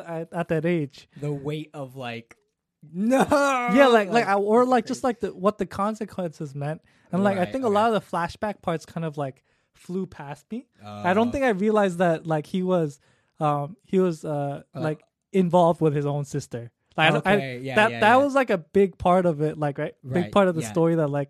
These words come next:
Speaker 2: Yeah, that was the reason why he did
Speaker 1: Right, right.
Speaker 2: everything
Speaker 1: That's
Speaker 2: that
Speaker 1: the
Speaker 2: he
Speaker 1: reason
Speaker 2: did.
Speaker 1: why he did everything that he, he did for real, right? Like, the,
Speaker 2: Yeah.
Speaker 1: that's a real reason. But I don't think I caught that when I
Speaker 2: Okay.
Speaker 1: watched it the very first time.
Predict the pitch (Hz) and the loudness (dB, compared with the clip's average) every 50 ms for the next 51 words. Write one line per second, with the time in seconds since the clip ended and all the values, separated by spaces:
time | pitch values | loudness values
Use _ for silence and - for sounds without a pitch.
0 | _ _ - 110 107 113 156 156 185 196 175 196 185 156 165 165 151 151 143 139 | _ _ -20 -16 -10 -6 -4 -2 0 0 0 0 -2 -2 -4 -4 -4 -4 -6 -6
1 | 131 131 120 120 117 123 233 233 170 160 185 208 208 190 185 185 175 170 170 175 | -6 -8 -10 -10 -8 -8 -6 -4 -2 2 4 4 4 4 4 2 2 0 0 2
2 | - 190 202 202 - 247 240 240 233 220 226 214 208 190 196 190 147 - 185 185 | 2 2 2 2 0 0 0 0 0 0 0 0 2 2 2 0 0 0 0 0
3 | 175 170 165 165 165 175 - 165 160 151 147 139 139 139 147 - - - - 185 | 0 -2 -4 -6 -6 -8 -8 -8 -8 -6 -6 -6 -6 -6 -8 -10 -12 -6 -4 -2
4 | 165 143 - 165 160 151 147 - _ - - _ _ _ _ _ - 156 147 147 | -2 0 0 0 0 -2 -2 -8 _ -20 -20 _ _ _ _ _ -6 -4 -2 -2
5 | 170 180 160 131 135 131 135 147 151 147 151 117 147 151 104 98 101 - _ - | 0 -2 -2 -2 -6 -8 -8 -6 -6 -6 -6 -4 -6 -6 -6 -8 -14 -16 _ -6
6 | 208 196 - 185 170 156 151 190 196 185 180 160 143 147 151 143 151 180 202 226 | -4 -2 0 0 0 0 0 2 2 2 2 0 -2 -4 -6 -6 -6 -6 -8 -8
7 | - _ _ _ _ _ _ _ _ _ - 151 170 202 240 233 - 254 226 202 | -10 _ _ _ _ _ _ _ _ _ -4 -2 -2 -2 -2 -4 -4 -4 -4 -4
8 | - - - - 165 170 - - 156 139 139 135 143 147 147 156 156 151 123 117 | -4 -4 -4 -4 -4 -4 -4 -4 -6 -6 -6 -6 -8 -6 -4 -4 -4 -4 -4 -6
9 | 110 104 101 - 165 156 165 170 - - 165 - 160 151 147 156 170 170 165 - | -6 -8 -6 -2 0 2 2 2 0 -4 -6 -4 -4 -2 0 0 -2 0 0 0
10 | 170 165 160 - - 147 147 156 175 214 | 0 -2 -2 -4 -6 -4 -4 -2 -4 -4